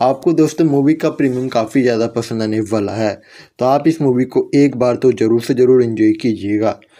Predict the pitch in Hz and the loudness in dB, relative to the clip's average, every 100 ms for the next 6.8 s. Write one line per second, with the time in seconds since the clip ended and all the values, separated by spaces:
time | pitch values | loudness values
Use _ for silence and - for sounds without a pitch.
0 | - _ 107 127 - 165 160 139 139 139 | -20 _ -2 -2 2 2 2 2 0 0
1 | 117 110 143 135 131 127 127 123 110 110 | -2 0 2 2 0 0 -2 0 0 2
2 | 117 139 135 135 135 135 123 123 120 123 | 2 0 2 2 2 0 0 -2 0 -2
3 | 120 127 - 123 123 139 131 120 123 - | -2 -4 -6 -4 -2 -2 0 0 -2 -14
4 | - - - 127 131 160 175 156 135 127 | -20 -14 -2 -2 0 -2 -2 0 0 -2
5 | - 135 123 131 156 143 131 - 120 120 | -4 -2 -2 0 -2 0 0 0 -2 -2
6 | - 107 - 107 123 131 117 117 | -4 -6 -4 -4 -2 -4 -4 -6